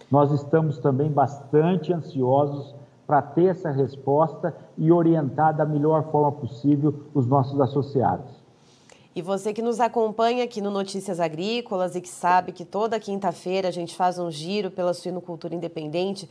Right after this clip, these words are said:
Speaker 2: e sabe que eu tô sempre em contato com o Ferreira, com o pessoal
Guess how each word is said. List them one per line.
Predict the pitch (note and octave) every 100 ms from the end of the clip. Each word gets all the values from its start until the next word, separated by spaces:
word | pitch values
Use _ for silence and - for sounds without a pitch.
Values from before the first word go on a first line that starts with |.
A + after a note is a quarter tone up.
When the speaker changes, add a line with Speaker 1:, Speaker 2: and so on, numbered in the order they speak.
| - - -
Speaker 2:
e |
sabe | D#3 - F#3 F#3
que | F#3+
eu | F3+
tô | F3+
sempre | G3 G3+ G#3
em | G#3
contato | F#3 E3+ F#3 F3+ F3+
com | F3 G3
o |
Ferreira, | F#3+ E3+ D#3 F#3 F#3+ F3+
com | F#3
o | F#3
pessoal | F3+ F3 F#3+ E3+